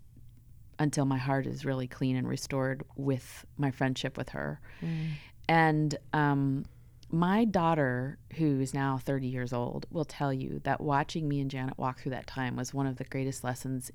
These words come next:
Speaker 1: in friendship that
Speaker 2: Mm.
Speaker 1: she's ever seen. And I think what I would say is not only did I not gather an army, I don't think Janet did either, but we kept our hearts open.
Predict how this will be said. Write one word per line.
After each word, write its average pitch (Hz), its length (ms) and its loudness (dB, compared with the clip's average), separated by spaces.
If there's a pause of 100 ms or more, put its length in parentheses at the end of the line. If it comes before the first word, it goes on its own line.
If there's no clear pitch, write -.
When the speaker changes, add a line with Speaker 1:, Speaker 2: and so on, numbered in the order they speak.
Speaker 1:
in 131 320 -2 (340)
friendship 135 680 0 (460)
that 170 460 4
Speaker 2:
Mm. 156 60 0
Speaker 1:
she's 147 280 -2
ever 139 240 2
seen. 170 540 2
And 165 100 0
I 165 60 2
think 254 360 6
what 165 100 6
I 160 40 8
would 151 140 4
say 185 240 6
is 147 260 4
not 180 220 4
only 214 200 6
did 160 180 4
I 143 400 4 (160)
not 165 260 6
gather 147 240 4
an 139 120 0
army, 131 400 0
I 170 60 2
don't 170 160 2
think 147 160 0
Janet 143 300 0
did 139 160 -2
either, 139 260 -2 (480)
but 156 240 8 (140)
we 185 100 4
kept 175 280 -2
our 139 80 0
hearts - 540 -2
open. 147 460 -4